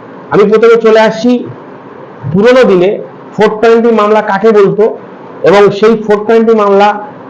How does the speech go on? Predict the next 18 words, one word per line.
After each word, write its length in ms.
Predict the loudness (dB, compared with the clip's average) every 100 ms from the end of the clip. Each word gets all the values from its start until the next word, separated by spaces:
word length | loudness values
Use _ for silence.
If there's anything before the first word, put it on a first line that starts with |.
| -4
পুরোনো 260 | 0 2
দিনে 220 | 2 2 0
কিরকমভাবে 540 | 0 0 0 0 -2
পরিচিত 420 | 0 -2 -2 -2
ছিল 240 | -2 0 0 0 -2 -12 -16 -20 -20 -6
এবং 320 | -2 2 2 2
পরবর্তী 600 | 0 0 2 0 0 -4
সময় 280 | -2 0
আমি 180 | 0 0
বিশ্লেষণ 580 | 0 -4 -2 -2 0 -2
করছি 400 | -2 -2 -4 -6 -8 -18 -20 -8
যে 100 | -4
ফোর 300 | -2 -2 -2
টোয়েন্টি 300 | 0 0 0
মামলাটা 400 | 0 0 -2 -2
কিভাবে 320 | -4 -2 0
পরিবর্তন 500 | 0 0 0 -2 -2
হয়েছে। 260 | -2 -2 -4